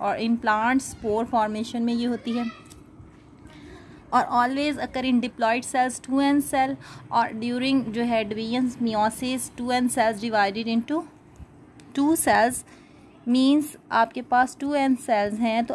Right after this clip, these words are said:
after meiosis वो आपको N cell देते हैं, और N cell को आप बोलते हो haploid और monoploid भी बोल सकते हो। ठीक है, ये है आपके पास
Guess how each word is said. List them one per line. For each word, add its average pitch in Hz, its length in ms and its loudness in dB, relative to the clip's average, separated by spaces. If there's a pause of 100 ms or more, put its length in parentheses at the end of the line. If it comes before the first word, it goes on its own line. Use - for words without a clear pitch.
after 233 480 4
meiosis 226 580 0
वो 233 60 -4
आपको 208 500 -2 (280)
N 254 280 6
cell 220 300 2
देते 208 280 -2
हैं, 247 140 4
और 240 100 2
N 240 180 2
cell 220 260 0
को 226 100 -2
आप 214 180 4
बोलते 202 340 -2
हो 233 160 -2 (120)
haploid 208 640 0 (3000)
और 220 320 6
monoploid 220 720 2
भी 190 140 -4
बोल 180 200 -4
सकते 214 340 -14
हो। 214 140 -8 (3250)
ठीक 233 240 -8
है, 277 140 -2 (600)
ये 262 240 2
है 262 180 4
आपके 214 420 2
पास 214 340 0